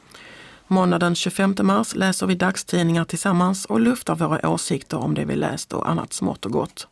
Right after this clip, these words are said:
Tisdag den tjugosjätte mars är det dags för bingospel. Om inte turen är med dig bjuds du ändå på en trevlig eftermiddag.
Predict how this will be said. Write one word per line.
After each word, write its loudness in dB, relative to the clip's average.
Tisdag 0
den 2
tjugosjätte -2
mars 2
är 0
det 2
dags -2
för -4
bingospel. 2
Om 2
inte -2
turen 0
är 2
med 4
dig 2
bjuds 0
du -2
ändå 0
på -6
en -6
trevlig -8
eftermiddag. -8